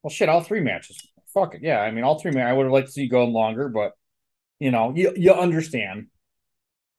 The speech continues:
We've furthered some stories. You know, I was glad to see that. You know, I'm looking forward to seeing more of Rhett and B J Whitmer. I think they're a great team. I think they're a great foil to Wrestling's Greatest Tag Team. I mean, the four of them mesh ver-, as we saw, mesh very well. So,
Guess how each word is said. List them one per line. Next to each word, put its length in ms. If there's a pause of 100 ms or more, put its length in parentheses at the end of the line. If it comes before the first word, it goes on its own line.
(420)
We've 220
furthered 400
some 100
stories. 560
You 120
know, 100
I 60
was 160
glad 260
to 0
see 240
that. 300 (960)
You 100
know, 100
I'm 200
looking 240
forward 300
to 40
seeing 300
more 200
of 80
Rhett 200
and 80
B 120
J 120
Whitmer. 540 (340)
I 100
think 220
they're 160
a 40
great 240
team. 440 (100)
I 80
think 160
they're 140
a 60
great 240
foil 340
to 80
Wrestling's 400
Greatest 280
Tag 200
Team. 320 (360)
I 80
mean, 220
the 80
four 260
of 60
them 140
mesh 260
ver-, 160
as 180
we 120
saw, 260
mesh 260
very 220
well. 300
So, 300